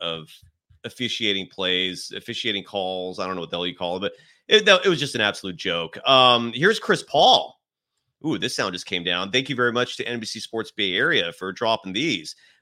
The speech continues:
Um, here is Chris Paul. Let's hear from him real fast,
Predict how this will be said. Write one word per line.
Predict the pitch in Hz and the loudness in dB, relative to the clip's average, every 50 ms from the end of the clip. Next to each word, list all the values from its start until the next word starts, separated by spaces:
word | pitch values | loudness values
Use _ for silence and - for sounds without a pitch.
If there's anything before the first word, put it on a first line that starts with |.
| _ _ | _ _
Um, | - 113 113 113 113 110 110 110 | 0 2 4 4 6 4 4 2
here | 113 110 120 160 170 196 | 0 -2 0 0 2 2
is | 180 165 160 - | 2 0 -4 -6
Chris | - - - - 175 185 185 - _ | -8 -10 -4 -2 -2 -2 -2 -6 _
Paul. | - - 135 170 214 202 117 107 104 104 | -8 -2 0 2 4 4 4 4 2 0
Let's | 127 135 - | -2 -4 -4
hear | - 156 151 | -6 -8 -6
from | - 135 123 | -6 -4 -2
him | 143 170 185 160 | -2 -2 -2 -2
real | 123 104 | -4 -4
fast, | - - 104 101 98 101 101 101 - - | -2 0 2 4 4 4 2 0 -2 -8